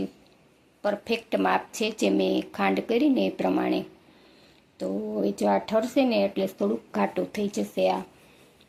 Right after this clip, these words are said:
એટલે આપણે આટલું પતલું રાખવાનું. જો થઈ ગયું છે ને થોડુંક ઘાટું, આ ચટણી મારી ઠરી ગયેલી છે. તો હવે આની માથે થોડાક આપણે ધાણાથી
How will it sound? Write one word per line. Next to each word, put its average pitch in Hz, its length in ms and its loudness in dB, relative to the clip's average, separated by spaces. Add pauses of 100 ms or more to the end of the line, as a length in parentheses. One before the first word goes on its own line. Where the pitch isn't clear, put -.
(380)
એટલે - 260 -6
આપણે 196 240 0
આટલું 196 380 0
પતલું 196 400 2
રાખવાનું. 180 560 -2 (380)
જો 196 80 -8 (140)
થઈ 226 180 -2
ગયું 240 180 0
છે 254 140 2
ને 202 60 2 (100)
થોડુંક 190 340 -2
ઘાટું, 185 340 0 (180)
આ 185 60 0
ચટણી 190 440 -2
મારી 196 320 -2
ઠરી 196 280 0
ગયેલી 180 420 0
છે. 185 120 -4 (400)
તો 185 100 -2 (1300)
હવે 196 160 -2
આની 196 260 2
માથે 196 220 -2 (100)
થોડાક 196 340 2
આપણે 202 220 -2 (460)
ધાણાથી 190 500 -2